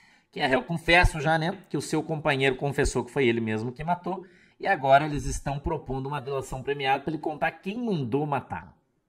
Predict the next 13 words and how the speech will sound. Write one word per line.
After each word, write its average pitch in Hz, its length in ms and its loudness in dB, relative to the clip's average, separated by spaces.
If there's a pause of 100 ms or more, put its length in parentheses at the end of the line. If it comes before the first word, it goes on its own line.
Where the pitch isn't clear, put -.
(680)
Você 139 200 -8
já 151 100 -8
sabe 165 240 2
quem 180 140 -8
eles 185 180 -6
querem, 95 320 -8
né? 127 220 -8 (280)
Que - 60 -20
o 95 60 -10
cara 98 240 -6
diga 113 320 -4
que - 100 -12
foi. 90 320 -10